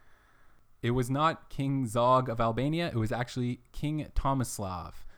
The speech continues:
who was the first king of Croatia in nine twenty-five. All right, over to France, and a French question for you, David. Uh, at what age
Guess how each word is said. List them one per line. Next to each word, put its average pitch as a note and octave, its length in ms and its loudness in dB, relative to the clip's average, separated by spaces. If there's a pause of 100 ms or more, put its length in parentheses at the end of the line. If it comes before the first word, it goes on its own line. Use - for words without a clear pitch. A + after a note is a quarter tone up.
who A2 100 -6
was G#2 180 -4
the G2 80 -4
first - 520 -2
king A#2+ 200 -2
of A2+ 120 -6
Croatia G#2+ 560 -4
in G2+ 160 -6
nine A2 460 -4
twenty-five. G2+ 760 -8 (640)
All G#2+ 200 -2
right, C3 380 0 (100)
over C3 260 -4
to A#2 160 -12
France, C#3+ 760 -6
and G2+ 160 -6
a G2 300 -8 (220)
French - 400 0
question C#3+ 400 2
for C#3+ 180 2
you, C#3+ 80 0
David. D#3+ 320 2 (960)
Uh, A#2 200 4 (100)
at B2+ 160 2
what C#3+ 260 2
age C#3+ 380 -2